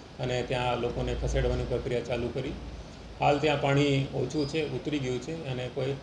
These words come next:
એવી તકલીફ નથી. બગસરા નજીક, અ, બગસરાથી અમરેલી જતા જેઠિયાવદર નજીક રસ્તા ઉપર પાણી હાલ ઓવરટોપ થાય છે. ત્યાં વાહન વ્યવહાર અમે બંધ કરી દીધા છે.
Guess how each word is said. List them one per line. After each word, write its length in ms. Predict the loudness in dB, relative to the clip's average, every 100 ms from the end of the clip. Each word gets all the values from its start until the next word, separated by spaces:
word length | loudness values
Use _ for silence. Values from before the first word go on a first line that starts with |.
| -8 -6
એવી 100 | -4
તકલીફ 340 | -4 -2 -4 -2
નથી. 260 | -4 -4 -6 -10 -14 -16 -16 -18 -18 -18 -18 -16 -16 -2
બગસરા 460 | 6 8 8 8 8
નજીક, 480 | 6 4 2 2 6
અ, 340 | 8 8 6 0
બગસરાથી 520 | -2 0 2 2 2 2
અમરેલી 320 | 4 4 4
જતા 400 | 4 6 4 4
જેઠિયાવદર 640 | 2 0 4 4 6 6 4 -6
નજીક 220 | -4 0 0
રસ્તા 280 | 0 4
ઉપર 380 | 2 6 4 4 0 -4
પાણી 300 | 0 4 6
હાલ 360 | 6 6 4 -4 -6 0
ઓવરટોપ 480 | 2 4 2 0 0
થાય 200 | 2 2
છે. 180 | -2 -6 -10 -16 -10 2
ત્યાં 340 | 4 6 6
વાહન 300 | 6 4 4
વ્યવહાર 280 | 4 4 4
અમે 320 | 2 0 -2 -6 -10 -12 -2
બંધ 200 | 2 4
કરી 200 | 4 2
દીધા 220 | 2 2
છે. 240 | 2 0